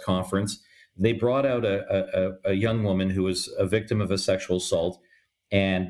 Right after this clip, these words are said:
paraded her out to talk about how the process was grueling for her and, and something about how the accused had, had bail, which, you know, I hope to God they <laughs> would have bail, uh, 'cause the system works itself appropriately. But,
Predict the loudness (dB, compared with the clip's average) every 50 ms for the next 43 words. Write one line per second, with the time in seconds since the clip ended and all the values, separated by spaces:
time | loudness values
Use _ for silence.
0 | -8 -6 -2 0 0 2 2 0 0 0 0 0 0 0 0 0 0 -2 -2 -4
1 | -4 -2 0 0 0 0 0 0 0 0 0 0 0 0 0 2 0 0 -4 -8
2 | -14 _ _ _ _ _ -2 -2 2 2 2 2 2 2 0 -2 -2 0 -2 -2
3 | -2 -2 0 0 2 2 2 2 0 0 -2 -2 0 -2 0 0 2 0 2 2
4 | 0 0 -2 -2 0 0 0 0 -2 -4 -8 -10 -4 0 0 2 2 2 0 0
5 | 0 0 0 0 0 0 2 2 0 0 0 0 0 0 0 -2 -2 0 0 0
6 | 0 0 0 0 0 0 -2 -6 -6 -4 -2 -2 0 0 0 0 0 0 0 0
7 | 0 0 0 0 0 -2 -4 -10 _ _ _ _ _ -2 0 0 0 -2 -8 -12
8 | _ _ _ _ -2 0 0 0 0 -2 -2 -4 -2 -2 -4 -2 0 0 0 0
9 | 0 0 -2 -2 -2 -2 -4 -8 -6 -2 0 0 0 -2 -2 -2 0 0 0 0
10 | 0 0 -2 -4 -8 _ _ _ _ _ _ _ 0 0 0 2 0 0 0 -2
11 | -2 0 0 0 0 0 0 0 0 0 -2 -2 -2 -2 -2 -2 -2 0 -2 -2
12 | -2 -4 -10 -6 -2 -2 -2 -2 -2 -4 -4 -2 -2 -2 -2 -2 -4 -8 -14 -20
13 | _ _ _ _ -2 0 2 2 2 2 -2 -6 -12 -16